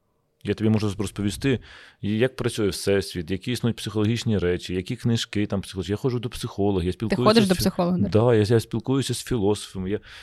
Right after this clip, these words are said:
Speaker 1: я багато всього, я, типу, думаю про екзистенцію, навіщо людство існує, воно не має сенсу існування, ти все рівно помреш. Чи можеш ти відчувати те, що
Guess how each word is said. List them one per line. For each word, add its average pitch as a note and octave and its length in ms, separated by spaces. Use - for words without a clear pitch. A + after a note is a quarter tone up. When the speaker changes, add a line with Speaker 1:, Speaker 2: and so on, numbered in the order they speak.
Speaker 1:
я G#2+ 100
багато A#2 320
всього, B2 300
я, G#2 120
типу, G#2 220
думаю A#2+ 220
про - 160
екзистенцію, G#2 720
навіщо A2+ 280
людство A2+ 320
існує, G2+ 480
воно F#2 180
не A2+ 100
має A#2+ 180
сенсу A#2 320
існування, F#2 540
ти F#2+ 80
все F2+ 160
рівно B2+ 160
помреш. F#2 460
Чи - 140
можеш B2 220
ти - 60
відчувати A2 400
те, A#2+ 160
що A2+ 200